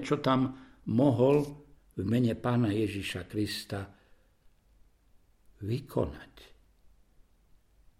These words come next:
Konať výkon na základe Božej milosti,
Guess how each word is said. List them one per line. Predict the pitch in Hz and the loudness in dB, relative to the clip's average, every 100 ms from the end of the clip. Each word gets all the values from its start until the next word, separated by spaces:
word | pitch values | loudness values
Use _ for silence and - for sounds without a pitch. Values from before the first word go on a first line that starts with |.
| _ | _
Konať | - 190 214 170 131 - - - | 6 12 12 12 8 4 0 4
výkon | 127 233 208 175 151 127 107 - - - - - _ - - _ - 135 | 8 8 8 10 12 12 6 -4 -18 -20 -20 -20 _ -20 -20 _ -6 4
na | 147 | 6
základe | 127 175 170 156 151 | 8 6 8 8 8
Božej | 131 180 151 139 139 | 8 8 10 8 8
milosti, | 196 175 131 123 - 147 156 | 8 10 8 4 0 4 4